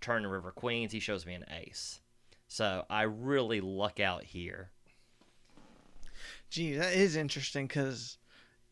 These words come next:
Speaker 2: man, I always, and those, when did he ask you if you wanna check it down?
Speaker 1: He did on the flop,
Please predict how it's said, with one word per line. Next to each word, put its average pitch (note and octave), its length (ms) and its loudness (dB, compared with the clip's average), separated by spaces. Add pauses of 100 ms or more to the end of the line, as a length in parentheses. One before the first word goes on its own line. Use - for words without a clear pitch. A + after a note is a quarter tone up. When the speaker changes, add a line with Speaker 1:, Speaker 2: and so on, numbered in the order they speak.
(280)
Speaker 2:
man, D3 300 0
I D3+ 120 8
always, D#3+ 720 4 (380)
and E3 100 2
those, E3 360 6
when F3 260 8
did G#3+ 140 6
he G3 120 4
ask E3 320 4
you E3 80 4
if C#3+ 120 -2
you D3 80 0
wanna C#3 140 2
check C3+ 260 0
it B2+ 60 -6
down? B2+ 360 2 (1000)
Speaker 1:
He F3 220 -2
did G3 280 4
on C3+ 640 2 (200)
the F#2+ 160 -4
flop, C3 720 0